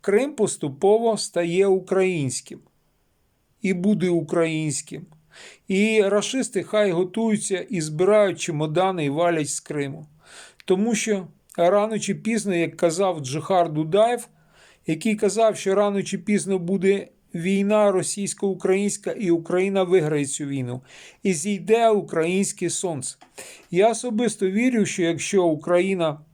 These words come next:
якщо українці об'єднаються, якщо зберуться в великий сильний кулак, то Україна переможе.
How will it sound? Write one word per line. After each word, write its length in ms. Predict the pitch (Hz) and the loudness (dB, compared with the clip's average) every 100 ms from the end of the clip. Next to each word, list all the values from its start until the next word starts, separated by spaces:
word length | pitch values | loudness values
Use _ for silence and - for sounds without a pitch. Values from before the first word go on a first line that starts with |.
| _ _ _ _ _ _ _ _ _ - | _ _ _ _ _ _ _ _ _ -14
якщо 440 | 151 170 160 - 202 | -4 -4 -2 0 0
українці 600 | 175 180 180 175 - 170 | 2 0 0 -2 -2 -4
об'єднаються, 840 | 156 170 165 196 214 214 - 156 _ _ _ _ _ _ _ _ _ _ _ - | 0 0 0 0 0 -2 -8 -14 _ _ _ _ _ _ _ _ _ _ _ -6
якщо 320 | 151 151 202 | -4 0 0
зберуться 640 | 160 160 190 185 - 175 160 | 0 0 0 0 -2 -2 -2
в 120 | 160 _ - | -6 _ -6
великий 540 | 151 185 185 170 160 | 2 4 4 0 -6
сильний 420 | - 180 160 156 | -6 -6 -4 -4
кулак, 480 | 151 175 190 233 - _ _ _ - - _ _ | -2 2 2 2 -4 _ _ _ -20 -20 _ _
то 120 | 175 | 2
Україна 540 | 170 165 185 190 220 196 | 2 2 2 2 2 0
переможе. 560 | 202 160 151 123 113 | 2 0 0 -4 -8